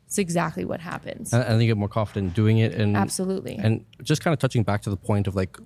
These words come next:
Speaker 2: why did you come here? Another thing I wanted to do while leaving the bank, I, I just thought of it now, is I knew I could do things with finance and numbers or, or something easy. I wanted to do something different and essentially something that would give me or, or learn a new skill while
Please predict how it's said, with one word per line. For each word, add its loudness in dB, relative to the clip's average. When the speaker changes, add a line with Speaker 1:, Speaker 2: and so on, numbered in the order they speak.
Speaker 2:
why 0
did 2
you -4
come 0
here? -4
Another 2
thing 2
I 6
wanted 4
to -10
do 6
while 4
leaving 2
the 0
bank, 0
I, 4
I 4
just -2
thought 2
of -4
it -2
now, 2
is 0
I 4
knew 4
I 4
could -2
do 4
things 2
with -2
finance 0
and 2
numbers 0
or, 2
or 2
something 0
easy. -2
I 2
wanted 2
to 0
do 4
something 0
different -2
and 2
essentially 2
something 2
that 4
would -4
give 2
me 4
or, 0
or 4
learn 4
a 6
new 4
skill -2
while 2